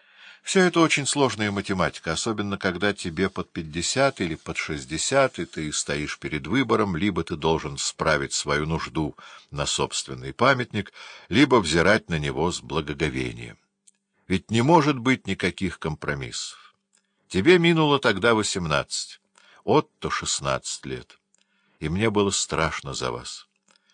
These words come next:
Я стояла вместе с вами наверху в беседке и зорко глядела вокруг, словно вещая птица. Когда вы были младенцами,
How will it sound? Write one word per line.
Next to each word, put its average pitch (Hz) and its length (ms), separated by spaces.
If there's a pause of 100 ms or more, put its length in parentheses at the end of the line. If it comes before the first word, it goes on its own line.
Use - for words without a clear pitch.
(160)
Я 95 200
стояла 98 540
вместе 92 400
с - 100
вами 87 260
наверху 85 440
в 78 80
беседке 98 580 (380)
и 87 100
зорко 101 440
глядела 95 480
вокруг, 98 440
словно 92 380
вещая 87 500
птица. - 640 (760)
Когда 85 300
вы 87 140
были 87 200
младенцами, 87 760